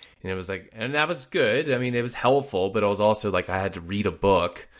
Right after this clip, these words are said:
in order to, like, figure things out, which I think could have been summarized and a little bit more clearly explained than what it was. Um, we had, <laughs> there was some other interesting, uh, elements about that house, but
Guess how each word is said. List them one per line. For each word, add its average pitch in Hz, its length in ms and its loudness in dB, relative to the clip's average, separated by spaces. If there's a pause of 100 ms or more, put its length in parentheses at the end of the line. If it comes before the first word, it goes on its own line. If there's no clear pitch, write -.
(540)
in 98 120 -4
order 92 200 2
to, - 160 -8
like, 90 180 -2
figure 92 300 -6
things 85 360 -12
out, 104 400 0
which - 140 -16
I 87 60 -10
think 101 160 -16
could 104 120 -10
have 92 80 -8
been 85 140 -10
summarized 87 800 0
and 85 480 -4
a 104 60 -6
little 90 180 -2
bit - 140 -8
more 87 160 -2
clearly 87 440 0
explained 87 760 0 (400)
than 90 160 -4
what 85 160 -4
it - 100 -14
was. 90 580 0 (480)
Um, 85 440 0 (260)
we 110 100 -2
had, 98 120 -2
<laughs> - 140 -2
there 104 200 2
was 90 100 -4
some - 280 0
other 85 200 0 (140)
interesting, 85 580 -6 (200)
uh, 82 260 -6 (340)
elements 82 360 -2
about 80 220 -6
that 78 160 -4
house, 80 260 -4
but - 260 -2